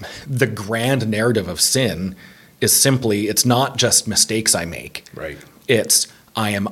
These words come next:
Speaker 1: under things that I should be over, which is completely opposed to the picture of life that God wanted to
Speaker 2: Right.
Speaker 1: give us.
Speaker 2: Yeah.
Speaker 1: Right. That, that for a lot of people was an aha moment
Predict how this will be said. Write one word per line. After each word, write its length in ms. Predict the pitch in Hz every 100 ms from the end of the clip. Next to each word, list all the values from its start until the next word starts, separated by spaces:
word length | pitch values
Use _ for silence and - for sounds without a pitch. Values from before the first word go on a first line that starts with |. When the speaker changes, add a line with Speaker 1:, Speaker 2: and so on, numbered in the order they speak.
| -
Speaker 1:
under 320 | 127 127 110
things 440 | 95 101 90 95
that 160 | 101 110
I 120 | 98
should 240 | 95 - 90
be 160 | 87 -
over, 540 | 107 117 - 76 73 - - - - _ _ _ _ _ _ _ -
which 320 | 131 123 -
is 380 | 113 98 - - -
completely 840 | - 120 95 - 135 143 117 117 113
opposed 840 | 104 - - 123 98 87 90 - - - - - - _ -
to 180 | 123
the 420 | 104 104 95 95 - - -
picture 380 | 120 - 113 101
of 120 | 92
life 400 | 101 90 92 -
that 160 | 85
God 400 | 90 90 82 85
wanted 400 | 92 85 82 87 80
to 60 |
Speaker 2:
Right. 80 | 80
Speaker 1:
give 160 | 82 69
us. 360 | 64 - - -
Speaker 2:
Yeah. 160 | 98 87 - - - - - -
Speaker 1:
Right. 280 | 113 107
That, 380 | 92 117 139 - - - -
that 360 | 110 127 156
for 180 | - 160
a 60 | 131
lot 340 | 123 117 117
of 200 | 120 -
people 560 | - 120 - 80 85 - - - _ -
was 180 | 110
an 120 | 104 101
aha 340 | 107 95 - 95
moment 520 | 92 82 80 76 -